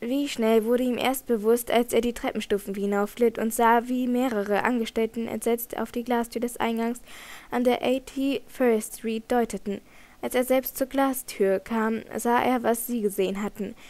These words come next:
Mister Rakshasas verschwommene Gestalt, die wie ein Geist über den riesigen Marmorboden schwebte. John konnte sich denken, was geschehen war.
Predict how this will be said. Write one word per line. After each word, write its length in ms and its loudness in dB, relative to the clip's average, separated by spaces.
Mister 340 -2
Rakshasas 680 0
verschwommene 520 -2
Gestalt, 420 0
die 180 -2
wie 180 0
ein 180 -2
Geist 340 2
über 120 -2
den 160 0
riesigen 580 -2
Marmorboden 680 0
schwebte. 500 -2
John 200 0
konnte 320 0
sich 180 0
denken, 300 2
was 200 0
geschehen 380 4
war. 220 2